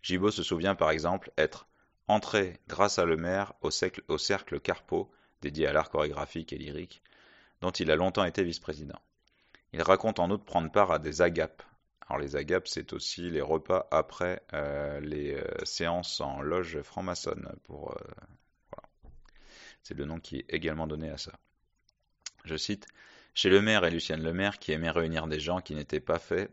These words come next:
pour se rencontrer. » Fin de citation. Elle était, quelle était la, la nature exact-, la nature exa-, exacte de ces liens ? Selon Inès, Gibault, c'était la faille de Gaston. Donc Gaston, c'est le maire, parce que c'est le seul qui est au-dessus de lui.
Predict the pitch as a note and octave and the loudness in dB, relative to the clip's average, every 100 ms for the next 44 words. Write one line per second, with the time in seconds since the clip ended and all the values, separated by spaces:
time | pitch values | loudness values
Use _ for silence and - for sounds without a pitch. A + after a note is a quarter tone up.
0 | - - - D2+ E2 E2 D#2 - - _ | -10 -10 -6 -4 -4 -6 -10 -12 -18 _
1 | _ _ _ - - - - _ _ - | _ _ _ -16 -14 -18 -20 _ _ -20
2 | - - _ - F2 F#2 A2+ - A#2+ G#2+ | -20 -20 _ -2 2 4 2 4 6 6
3 | G#2+ G#2+ F2 E2+ F2 F2 - E2 E2 A2+ | 6 6 6 6 4 4 4 2 4 4
4 | A2+ - D#2+ E2 E2 D#2+ D#2+ D2+ E2+ - | 2 0 2 4 4 0 0 2 0 -2
5 | D#2 D2+ G#2 F2+ D2+ - D2 D#2 F2+ F2 | -4 2 0 2 -6 -2 -2 -2 -4 -6
6 | _ _ _ _ _ _ - - - _ | _ _ _ _ _ _ -20 -20 -20 _
7 | _ _ _ F#2 F#2+ G2 A2+ A2+ F#2+ G2 | _ _ _ 2 4 6 4 2 2 4
8 | G#2+ B2+ - - F2 E2 - G#2+ F#2 D#2 | 4 4 2 2 4 6 6 4 4 2
9 | E2+ E2+ - D2+ - _ _ _ _ _ | 2 2 -2 -8 -10 _ _ _ _ _
10 | _ _ _ - C#2+ C#2+ C#2 - D#2 - | _ _ _ -12 -6 -4 -4 -4 -6 -6
11 | C#2 C#2 E2 F#2 G2 - _ _ _ _ | -8 -6 -4 -4 -6 -12 _ _ _ _
12 | _ _ _ _ _ _ _ _ G2+ - | _ _ _ _ _ _ _ _ 0 0
13 | - A2 - D#2 D#2 - A#2 - - - | 0 0 2 2 2 4 4 2 -8 -2
14 | F#2+ G2 - A2+ F2 D2+ | 0 0 0 -4 -4 -6